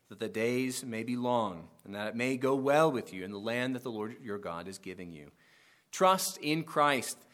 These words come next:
that despite our failures in every authority structure, we may be brought to heaven,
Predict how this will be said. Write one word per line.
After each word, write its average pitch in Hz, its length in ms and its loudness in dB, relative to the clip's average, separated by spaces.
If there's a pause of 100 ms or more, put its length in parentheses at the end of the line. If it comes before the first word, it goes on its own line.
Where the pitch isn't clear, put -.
(680)
that 117 200 -4
despite 135 500 -2
our 110 200 -2
failures 117 600 -4
in 98 80 -6
every 104 260 -4
authority 117 420 -4
structure, 90 520 -4
we 104 160 -4
may 117 340 0
be 117 160 -4
brought 107 640 -4 (320)
to 123 100 -10
heaven, 123 500 -4